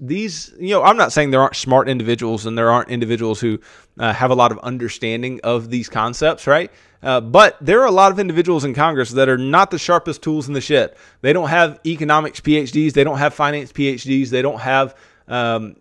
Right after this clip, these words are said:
great understandings of the economy as a whole, right? Uh, and the reason that I know this is that, uh, there's so many of them, right? Uh, they are elected not by their merits, but by their ability to run, uh, and win a popularity contest, right?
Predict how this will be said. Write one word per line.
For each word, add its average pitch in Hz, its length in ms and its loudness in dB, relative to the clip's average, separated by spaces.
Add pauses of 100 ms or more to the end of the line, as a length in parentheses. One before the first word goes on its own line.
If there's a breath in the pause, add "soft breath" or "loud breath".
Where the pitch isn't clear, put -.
(140)
great 147 300 0
understandings 143 840 -4
of 131 280 -2
the 131 100 -2
economy 131 420 -6
as 117 100 -6
a 113 80 -6
whole, 131 280 -4 (240 soft breath)
right? 131 240 0
Uh, 131 60 -4
and 113 720 -6
the 139 60 0
reason 170 240 2
that 147 100 4
I 107 80 2
know 160 200 6
this 131 320 -2
is 117 120 -14
that, 139 220 4 (260 loud breath)
uh, 117 360 -2
there's 117 360 -2
so 160 200 4
many 156 280 2
of 104 140 4
them, 123 200 -6 (160)
right? 113 240 -2 (200 soft breath)
Uh, 113 300 0
they 123 320 2
are 123 320 6
elected 127 560 2
not 147 280 0
by 143 180 4
their 123 200 -2
merits, 127 520 0
but 123 220 -4
by 127 200 2
their 123 140 -2
ability 127 380 -4
to 127 180 -4
run, 131 500 -4 (220 soft breath)
uh, 117 340 -2
and 117 240 -4
win 139 140 0
a 127 60 2
popularity 127 600 2
contest, 104 640 -4 (300 soft breath)
right? 110 260 -2